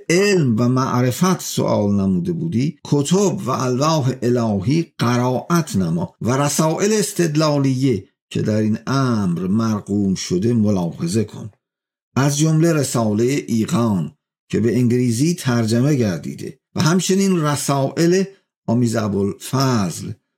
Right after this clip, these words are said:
و رساله بعضی از احبا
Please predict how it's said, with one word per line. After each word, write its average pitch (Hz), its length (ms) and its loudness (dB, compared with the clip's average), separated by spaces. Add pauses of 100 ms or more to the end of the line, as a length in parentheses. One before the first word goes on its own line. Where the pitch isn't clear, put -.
(140)
و 87 60 -2
رساله 135 720 2
بعضی 160 520 0
از 104 320 -4
احبا 113 680 -4